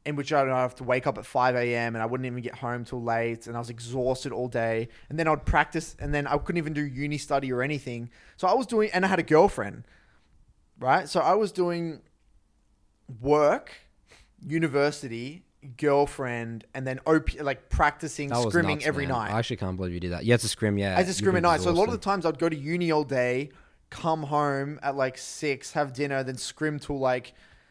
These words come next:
Speaker 1: eleven, and then wake up at five A M, go to work all day, come home, scrim, go to work, study all day at uni. It was like, it was a nightmare. I did it for a whole split.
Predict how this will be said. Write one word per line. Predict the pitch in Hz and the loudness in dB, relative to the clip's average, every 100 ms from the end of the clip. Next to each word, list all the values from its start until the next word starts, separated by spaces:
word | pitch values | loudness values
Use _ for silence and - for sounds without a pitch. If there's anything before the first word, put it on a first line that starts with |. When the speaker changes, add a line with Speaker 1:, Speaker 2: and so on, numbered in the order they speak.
| _ | _
Speaker 1:
eleven, | - 131 139 135 131 180 233 - _ | -10 -2 0 0 -2 -4 -8 -14 _
and | 139 143 | -6 -4
then | 139 | 0
wake | 143 143 | 0 2
up | 151 | -2
at | 139 | -4
five | - 131 135 | 0 0 2
A | 135 131 | 2 2
M, | 131 123 127 - | 0 -2 -6 -4
go | 135 143 | 0 2
to | |
work | 135 135 135 | 4 4 2
all | 139 | -2
day, | 135 127 120 120 127 - - - | 2 2 4 2 -4 -10 -14 -4
come | 151 143 | -2 0
home, | 135 135 131 127 | 0 0 -2 -6
scrim, | 131 - - 143 135 131 131 120 | -8 -10 -4 -2 -2 -2 -6 -2
go | 143 | 0
to | |
work, | 139 139 - - | 2 0 0 -10
study | - 147 147 | 0 0 2
all | 139 | 0
day | 139 131 | 2 0
at | 131 | 0
uni. | 131 135 131 131 | -4 -4 -6 -4
It | 196 | -2
was | 214 | 0
like, | 254 | 0
it | 214 | 0
was | 233 240 | -6 -4
a | 247 | -6
nightmare. | 180 190 302 143 | -2 -2 -2 -4
I | 131 | -2
did | 175 | -2
it | |
for | 175 | 2
a | 180 | 6
whole | 185 | 6
split. | 175 - 196 208 117 | 4 -4 -4 -4 -4